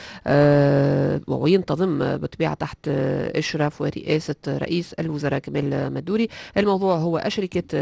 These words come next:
الأهلية، شنو هو الوضع متاعها بالنسبة، آه، لليوم، وجملة من الإجراءات اللي كان تم التطرق لها والحديث عليها. نحن باش نرجعوا شنو هو اللي تبدل، آه، بالنسبة للشركات الأهلية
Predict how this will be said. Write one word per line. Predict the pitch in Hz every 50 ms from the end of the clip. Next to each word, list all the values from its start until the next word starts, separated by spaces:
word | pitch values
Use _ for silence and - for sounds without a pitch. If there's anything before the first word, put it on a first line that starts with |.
| 147 147 147 147 - -
الأهلية، | 156 156 151 143 143 143 143 - - - 151 147 151 160 190 214 226 214 - - - - -
شنو | - - 240 247
هو | 233
الوضع | 196 180 190 190 180 160
متاعها | 156 - 175 165 - 156
بالنسبة، | 165 147 147 156 - - 151
آه، | 143 139 139 - - 160 160 156 147 143 147 147 156 170
لليوم، | 160 156 170 196 233 233 214
وجملة | 214 208 - 349 427 302 220 240 254
من | 214 196 233 254 247
الإجراءات | 233 214 190 180 170 165 165 - - _ _ 269 277 208 175 143 - - 208 - - - - - - - - -
اللي | - 262 269 262 247 - - -
كان | - 233 240 240 226 -
تم | - 226
التطرق | 220 - 196 - 190 - 185 185 - -
لها | 185 190 185
والحديث | 175 175 165 165 165 160 147 -
عليها. | - - 156
نحن | 208 226 269
باش | 254 - 339
نرجعوا | 349 311 285 240
شنو | 226 - 339 403
هو | 403 302
اللي | 226 214
تبدل، | 208 - 208 226 226 196 175 233 277 - - - - - - - -
آه، | - 160 156
بالنسبة | 151 160 165 175 175 - 180 165
للشركات | 165 - 170 160 156 - 165 165 -
الأهلية | 151 151 151 151 147 151 147 - - 151 160 175 185 180 165 160